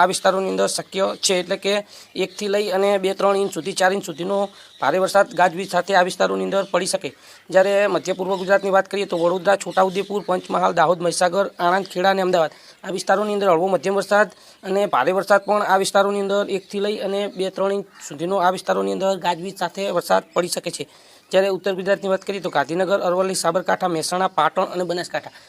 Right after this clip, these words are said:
આ વિસ્તારોની અંદર હળવો મધ્યમ વરસાદ અને ભારે વરસાદ પણ આ વિસ્તારોની અંદર પડી શકે છે, એકથી લઈ અને અઢી ત્રણ ઇંચ સુધીનો અને ગાજવીજનું પ્રમાણ પણ વધારે રહી શકે છે. જ્યારે સૌરાષ્ટ્રની વાત કરીએ તો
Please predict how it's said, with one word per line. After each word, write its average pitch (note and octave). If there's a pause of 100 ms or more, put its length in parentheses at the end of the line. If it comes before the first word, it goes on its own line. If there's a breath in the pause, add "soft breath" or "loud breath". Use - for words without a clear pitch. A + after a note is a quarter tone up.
(140 loud breath)
આ F3
વિસ્તારોની G3+
અંદર G3+
હળવો E3+
મધ્યમ E3+
વરસાદ G3+ (440 loud breath)
અને F#3+ (200)
ભારે C#3+
વરસાદ G3 (120)
પણ G3+
આ F#3+
વિસ્તારોની G3
અંદર G3 (100)
પડી F#3+
શકે G3
છે, G3+ (240)
એકથી F#3+
લઈ G3+
અને G3 (140)
અઢી F3+
ત્રણ F#3+
ઇંચ F3+
સુધીનો F3+ (500 loud breath)
અને F#3+
ગાજવીજનું F3+
પ્રમાણ F#3+
પણ F#3+
વધારે E3+ (240)
રહી F#3
શકે F3+
છે. C3 (500 soft breath)
જ્યારે F3+
સૌરાષ્ટ્રની F#3
વાત G3
કરીએ G#3
તો F#3+